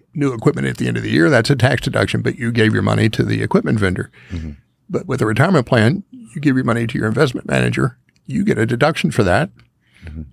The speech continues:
Speaker 1: even if it's through a four oh one K, 'cause you're not paying taxes on that money until you start drawing it out when you're seventy-two, seventy-three, seventy-five.
Speaker 2: Mm-hmm. Mm-hmm.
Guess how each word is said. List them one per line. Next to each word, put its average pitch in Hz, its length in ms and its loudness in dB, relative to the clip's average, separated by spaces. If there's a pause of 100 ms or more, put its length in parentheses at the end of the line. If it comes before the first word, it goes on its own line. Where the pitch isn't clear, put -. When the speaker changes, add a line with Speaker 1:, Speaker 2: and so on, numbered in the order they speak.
Speaker 1:
even 170 220 2
if 151 120 4
it's 156 140 2
through 156 180 2
a 135 60 4
four 147 220 4
oh - 20 4
one 151 160 4
K, 160 360 2
'cause 127 160 -2
you're 117 120 2
not 156 120 2
paying 147 200 4
taxes 147 420 0
on 95 80 0
that 107 160 -4
money 101 220 -6 (1500)
until 113 340 2
you 120 160 2
start 120 260 2
drawing 107 280 4
it 107 60 4
out 143 280 0
when 127 120 0
you're 110 300 0 (460)
seventy-two, 104 680 2
seventy-three, 107 640 0
seventy-five. 104 800 0 (400)
Speaker 2:
Mm-hmm. 82 640 -6
Mm-hmm. 82 200 -4